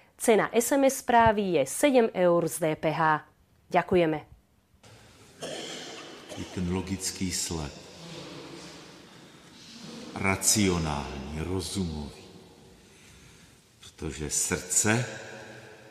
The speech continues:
Speaker 2: je především rozum. A následně vůle, temperament a cit. Tedy záštita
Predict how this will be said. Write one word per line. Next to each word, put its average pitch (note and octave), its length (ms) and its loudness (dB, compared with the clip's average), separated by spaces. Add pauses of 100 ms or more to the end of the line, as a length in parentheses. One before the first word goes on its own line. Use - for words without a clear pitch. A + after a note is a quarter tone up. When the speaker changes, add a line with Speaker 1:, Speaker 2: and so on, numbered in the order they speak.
(720)
Speaker 2:
je D#2+ 160 -10
především D#2+ 960 -8
rozum. C2+ 600 -10 (1600)
A C#2+ 520 -10
následně C#2+ 680 -6
vůle, D2+ 420 -4
temperament C2+ 1120 -10
a E2 100 -16
cit. - 360 -8 (1400)
Tedy D#2 320 0 (2000)
záštita B2 1200 -2